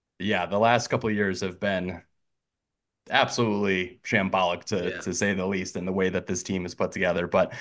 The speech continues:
Speaker 1: that is leaving a gigantic smiling, uh, face over here in the Zoom with Dan. So I'm sure he can gloat about the Wolves a little bit later. So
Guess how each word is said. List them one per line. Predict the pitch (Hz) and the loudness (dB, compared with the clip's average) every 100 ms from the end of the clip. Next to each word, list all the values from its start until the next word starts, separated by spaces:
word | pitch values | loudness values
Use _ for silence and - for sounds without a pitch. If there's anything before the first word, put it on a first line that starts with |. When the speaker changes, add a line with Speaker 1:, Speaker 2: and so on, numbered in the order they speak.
| - - | -6 6
Speaker 1:
that | 156 185 | 10 10
is | 147 | 8
leaving | 135 143 127 | 8 8 10
a | 123 104 104 | 8 6 2
gigantic | 90 101 101 - 123 139 123 107 - _ | 2 2 2 4 6 6 6 2 0 _
smiling, | - 117 110 107 101 95 - - - - _ - | -4 2 4 6 2 0 -6 -20 -20 -20 _ -4
uh, | 98 92 | 0 2
face | 92 - 104 92 - | 2 4 4 4 2
over | 104 104 | 4 2
here | 110 104 | 2 2
in | 98 | 2
the | 95 | 0
Zoom | 95 98 95 95 | 0 0 0 0
with | 101 92 - | 0 -2 -2
Dan. | 101 92 90 | 0 0 0
So | 85 90 | -2 0
I'm | 87 98 | 0 0
sure | - 101 | 2 2
he | 101 | 2
can | 101 95 | -2 0
gloat | 98 95 90 | 0 0 0
about | 90 92 87 | 0 0 0
the | |
Wolves | 90 92 92 - | -2 -2 -2 -4
a | 90 | -6
little | 92 92 | -4 -4
bit | 87 85 | -6 -6
later. | 90 95 87 85 | -2 -2 -2 -4
So | - 92 87 | 0 0 0